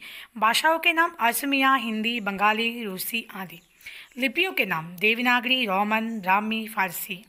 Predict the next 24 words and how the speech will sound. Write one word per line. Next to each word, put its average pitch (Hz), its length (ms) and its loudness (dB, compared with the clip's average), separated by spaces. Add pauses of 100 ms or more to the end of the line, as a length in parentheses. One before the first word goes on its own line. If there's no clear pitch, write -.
आदि, 180 300 -16 (640)
तिथियों 339 360 0
के 330 140 2
नाम 233 200 0
प्रथमा, 247 500 2
पूर्णिमा, 233 560 0
द्वितीया, 196 460 0
तृतीया, 208 440 -2
चतुर्थी 208 680 -10
आदि, 180 260 -16 (460)
शरीर 277 360 2
के 330 120 -2
कुछ 330 200 -6
अंगों 254 240 0
के 330 120 0
नाम 285 200 4
भी 320 80 2
होते 320 260 -2
हैं, 180 100 -8
जैसे 196 200 -10
गर्दन, 196 480 -2
जेब, 190 460 0
उंगली, 208 340 -4
टांग, 202 400 -6